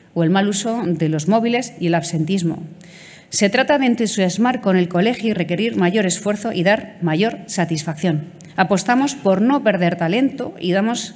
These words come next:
herramientas para que los estudiantes encuentren su vocación. La bajada de nivel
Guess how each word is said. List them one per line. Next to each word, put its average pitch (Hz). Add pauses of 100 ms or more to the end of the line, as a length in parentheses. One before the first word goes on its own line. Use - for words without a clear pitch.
(100)
herramientas 240 (500)
para 185
que 190
los 175
estudiantes 196
encuentren 208
su 180
vocación. 160 (720)
La 202
bajada 277
de 294
nivel 277